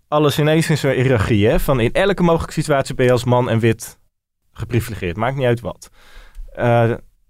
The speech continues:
die hele complexiteit veran-, verdwijnt eruit. En ze gaan dus allerlei economische dingen, ineens sociaal-economische dingen verbinden aan gender en kleur.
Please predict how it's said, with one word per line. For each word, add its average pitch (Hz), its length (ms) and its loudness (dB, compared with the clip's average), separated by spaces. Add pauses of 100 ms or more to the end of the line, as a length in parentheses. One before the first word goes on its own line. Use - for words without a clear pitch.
(320)
die 110 120 -2
hele 127 120 0
complexiteit 127 760 -2
veran-, 147 380 0
verdwijnt 127 520 -2
eruit. 139 380 0
En 123 180 0
ze 123 140 -4
gaan 127 160 0
dus 120 140 -2
allerlei 151 340 0
economische 131 680 0
dingen, 147 320 2
ineens - 640 -2 (160)
sociaal-economische 135 760 -2
dingen 131 180 -2
verbinden 143 560 0
aan 127 360 -2 (320)
gender 131 440 0
en 107 220 0
kleur. 127 440 2